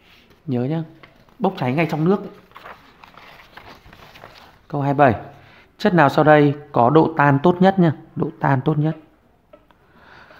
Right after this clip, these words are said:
Thế thì chỉ có mỗi ông A G F thôi. Vì sao? A G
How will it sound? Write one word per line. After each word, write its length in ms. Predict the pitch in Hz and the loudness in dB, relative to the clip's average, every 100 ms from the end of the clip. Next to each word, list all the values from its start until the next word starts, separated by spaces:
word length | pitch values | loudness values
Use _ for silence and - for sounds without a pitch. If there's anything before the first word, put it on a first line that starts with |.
| _ _ | _ _
Thế 100 | - | -6
thì 140 | 185 160 | -2 -2
chỉ 180 | - 113 | -2 -2
có 120 | 117 | 0
mỗi 140 | 135 | 0
ông 140 | 156 151 | 2 0
A 160 | 139 | 0
G 40 | 135 | 0
F 300 | 120 147 170 | 0 0 0
thôi. 220 | 156 139 | 0 0
Vì 160 | 131 131 | 0 -2
sao? 460 | - 139 143 143 - - _ _ _ _ _ _ _ _ | 2 2 2 -2 -12 -20 _ _ _ _ _ _ _ _
A 180 | - | -2
G 60 | 147 | 0